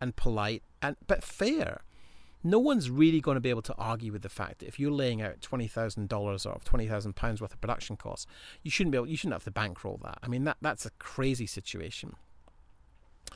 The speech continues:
So once you get the terms signed off, you know, you've pre-framed the conversation, the terms get sent,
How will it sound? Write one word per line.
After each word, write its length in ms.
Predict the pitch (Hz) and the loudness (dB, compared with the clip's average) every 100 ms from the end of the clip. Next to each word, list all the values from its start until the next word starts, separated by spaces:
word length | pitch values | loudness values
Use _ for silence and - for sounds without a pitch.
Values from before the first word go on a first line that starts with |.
| - - - - | -16 -20 -18 -18
So 140 | - 131 | -4 4
once 260 | 160 180 | 4 4
you 60 | - | 2
get 180 | 135 - - | 0 -2 -8
the 80 | 117 | -6
terms 400 | - 175 175 175 | 4 6 6 2
signed 360 | - 160 160 156 | 2 2 4 4
off, 280 | 147 151 - - | 4 4 -4 -12
you 80 | - | 0
know, 60 | 156 | 2
you've 240 | 127 120 | 2 0
pre-framed 720 | - - 165 185 - 151 139 | 2 6 6 4 2 2 4
the 80 | 120 | 0
conversation, 880 | - 117 107 98 - 120 117 123 117 - - - | -2 -2 -2 -4 -2 -2 -2 -2 -4 -6 -16 -10
the 80 | 107 | -8
terms 640 | - 143 151 156 147 - - | -2 2 4 4 2 -2 -4
get 220 | 117 - | -4 -4
sent, 540 | - 113 107 107 - | -4 0 0 -2 -8